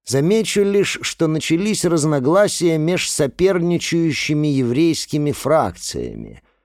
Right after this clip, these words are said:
И если Нетаньяху не участвовал в уличных стычках, то отнюдь не потому, что прилежно учился.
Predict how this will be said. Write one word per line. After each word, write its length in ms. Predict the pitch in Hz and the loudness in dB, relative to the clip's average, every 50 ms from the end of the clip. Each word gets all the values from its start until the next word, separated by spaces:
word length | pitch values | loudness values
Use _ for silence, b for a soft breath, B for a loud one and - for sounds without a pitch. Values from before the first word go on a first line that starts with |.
| _ _ _ _ _ _ _ _ _ _ _ - | _ _ _ _ _ _ _ _ _ _ _ -2
И 80 | 110 117 | 0 2
если 400 | 156 196 190 - - 170 180 175 | 2 2 2 2 0 0 2 2
Нетаньяху 880 | 165 160 156 139 - 156 151 160 170 190 190 175 - - 110 104 92 78 b b b b b b b - | 2 2 0 2 2 2 2 4 4 4 4 2 0 0 -2 -2 -2 -4 b b b b b b b -4
не 160 | 107 131 156 | -2 0 2
участвовал 880 | 156 160 143 - - 180 175 156 - - - 143 131 127 127 123 117 | 2 2 0 2 2 4 2 2 0 -2 -2 0 0 2 2 2 2
в 100 | 113 135 | 2 0
уличных 480 | 156 151 135 117 - - 131 131 117 - | 0 0 0 -2 -2 -4 -4 -4 -4 -6
стычках, 760 | - - - - 226 214 170 - - - 190 185 - - b b b b b b b b _ _ _ | -8 -8 -6 -4 -2 -2 -2 -4 -2 0 0 0 0 -2 b b b b b b b b _ _ _
то 80 | - 160 | 0 2
отнюдь 420 | 160 165 - 208 226 226 175 - | 2 2 2 0 0 0 0 0
не 100 | 214 220 | 0 0
потому, 480 | 185 180 214 175 208 202 196 208 220 208 | 0 0 -2 0 2 2 2 2 2 0
что 220 | - - - 208 | 0 0 0 0
прилежно 600 | 170 - 196 190 190 185 202 196 180 143 185 190 185 | 2 2 0 2 4 4 4 4 4 2 0 0 0
учился. 640 | 185 - - - 120 92 80 - - - 55 - | 0 -2 -2 -4 -4 -4 -4 -8 -10 -10 -12 -14